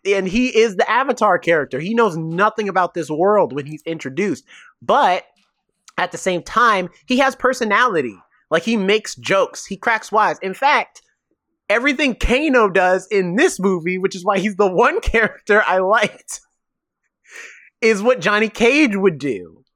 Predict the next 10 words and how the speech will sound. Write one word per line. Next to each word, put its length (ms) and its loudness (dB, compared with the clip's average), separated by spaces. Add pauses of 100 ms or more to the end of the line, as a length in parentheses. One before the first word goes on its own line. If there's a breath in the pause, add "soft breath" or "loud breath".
(460)
Is, 220 -2
like, 300 -2
crack 380 -2
jokes 540 0
and 220 -4
crack 320 -2
wise 580 -2
and 240 -8
be, 220 -6
like, 440 -4